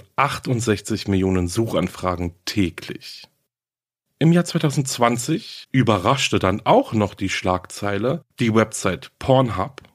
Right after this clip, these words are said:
wobei es natürlich noch ganz viele andere Porno-Webseiten gibt.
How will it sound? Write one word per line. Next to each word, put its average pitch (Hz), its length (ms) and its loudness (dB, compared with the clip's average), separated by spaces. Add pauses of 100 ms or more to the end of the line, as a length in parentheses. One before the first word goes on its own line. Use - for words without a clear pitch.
(320)
wobei 95 220 4
es - 160 -4
natürlich 92 440 -4
noch 95 300 -6
ganz 107 320 0
viele 95 240 0
andere 87 300 -4
Porno-Webseiten 90 800 -6
gibt. 107 280 -6